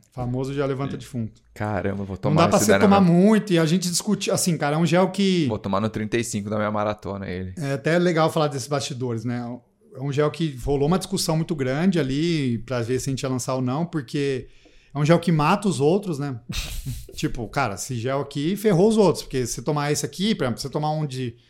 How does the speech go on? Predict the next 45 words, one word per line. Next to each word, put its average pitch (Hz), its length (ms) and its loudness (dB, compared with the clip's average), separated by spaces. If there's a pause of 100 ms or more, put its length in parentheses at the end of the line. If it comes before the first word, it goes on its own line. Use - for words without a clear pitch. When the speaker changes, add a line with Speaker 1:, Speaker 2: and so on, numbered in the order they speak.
(200)
Speaker 1:
ele - 180 -18
tem 151 120 0
cento 170 220 2
e - 40 -4
cinquenta 160 500 0
miligramas 135 440 -2
de - 60 -12
cafeína, 127 460 -2 (840)
você - 200 -6
não 139 80 0
vai 143 160 2
poder 165 220 2
tomar 156 260 2
muito 151 260 2
mais 147 220 4
o 156 60 2
branco, 135 440 0
ou 120 560 -2 (720)
não 147 180 2
é 165 40 6
um, 190 200 4
ou, 165 240 2
e 160 100 2
outra, 127 280 2
é 120 60 -2
um 139 140 -4
gel 147 220 2
que 165 100 -2
não 165 80 2
dá 156 100 4
pra 156 160 0 (300)
você 156 140 0
to-, 175 160 -2
comprar 151 340 0
muitos, 160 460 4
né? 107 160 -2 (100)
Speaker 2:
Aham. 104 420 -2 (220)
Speaker 1:
Então, 127 220 -2
tipo, 127 260 -4
e 135 140 0
é 147 40 2
um 160 80 2
gel 151 140 2
mais 160 180 0
caro 135 440 -2